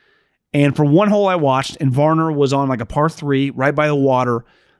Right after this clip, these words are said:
and tunes were just blasting. And listen, there was a vibe.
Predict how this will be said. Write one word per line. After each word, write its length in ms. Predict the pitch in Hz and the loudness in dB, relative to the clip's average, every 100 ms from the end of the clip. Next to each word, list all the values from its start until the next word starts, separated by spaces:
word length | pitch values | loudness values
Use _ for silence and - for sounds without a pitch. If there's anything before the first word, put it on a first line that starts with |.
| _ _ 143 | _ _ 0
and 220 | 139 - | 0 0
tunes 440 | - 190 180 139 | 2 4 4 2
were 140 | 139 131 | 0 0
just 280 | 135 101 | -4 -8
blasting. 560 | 101 107 107 110 - - _ _ _ _ _ _ _ _ _ _ _ _ _ _ _ _ _ - | -8 -4 -4 -4 -12 -18 _ _ _ _ _ _ _ _ _ _ _ _ _ _ _ _ _ -4
And 140 | 233 254 | -2 0
listen, 280 | 247 - | 0 0
there 100 | 120 | 2
was 80 | 160 | 2
a 60 | 160 | 2
vibe. 340 | 151 175 - | 0 0 -4